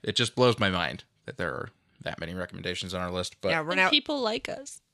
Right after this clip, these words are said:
Speaker 2: we're into
Speaker 1: Yeah.
Speaker 2: March of next year.
Speaker 1: Wow.
Speaker 2: Of twenty twenty-five.
Speaker 1: Wow.
Speaker 2: And it'll be more than, longer than that after I put all the other stuff that people just sent in.
Speaker 1: <laughs> We are,
Speaker 2: <laughs>
Speaker 1: that means we're over a year and, like,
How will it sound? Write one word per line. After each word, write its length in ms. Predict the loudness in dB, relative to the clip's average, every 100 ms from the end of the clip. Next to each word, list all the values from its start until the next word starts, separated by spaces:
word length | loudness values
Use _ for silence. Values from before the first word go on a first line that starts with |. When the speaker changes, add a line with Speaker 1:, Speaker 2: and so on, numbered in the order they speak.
| _ _ _
Speaker 2:
we're 120 | -4
into 200 | -2 -2
Speaker 1:
Yeah. 40 | -4
Speaker 2:
March 600 | -4 -4 -2 -4 -4 -6
of 80 | -12
next 360 | -10 -6 -6 -6
year. 240 | -8 -10 -8
Speaker 1:
Wow. 340 | -6 -8 -12 -18 _ _ -8
Speaker 2:
Of 100 | -6
twenty 280 | -2 -2 -2
twenty-five. 680 | -4 -4 -4 -4 -4 -6 0
Speaker 1:
Wow. 260 | 0 0 -8 -16 _ _ _
Speaker 2:
And 160 | 2 4
it'll 200 | 4 4
be 160 | 2
more 260 | 4 4 4
than, 120 | 2 0
longer 340 | 4 4 2
than 140 | -2 -4
that 260 | -4 -4 -2
after 260 | 0 0 -2
I 80 |
put 220 | -2 0 2
all 160 | 2
the 140 | 2 2
other 200 | 0 0
stuff 280 | -2 -4
that 100 | -4 -8
people 220 | -8 -6
just 200 | -6 2
sent 260 | 2 2 -2
in. 340 | 0 4 6 6
Speaker 1:
<laughs> 40 |
We 140 | 6
are, 280 | 8 8 4 0 _ _
Speaker 2:
<laughs> 360 | -2 0 2 4
Speaker 1:
that 160 | 4 6
means 160 | 6
we're 140 | 8 8
over 220 | 10 10
a 40 |
year 360 | 10 10 8 8
and, 280 | 6 4 6
like, 240 | 6 6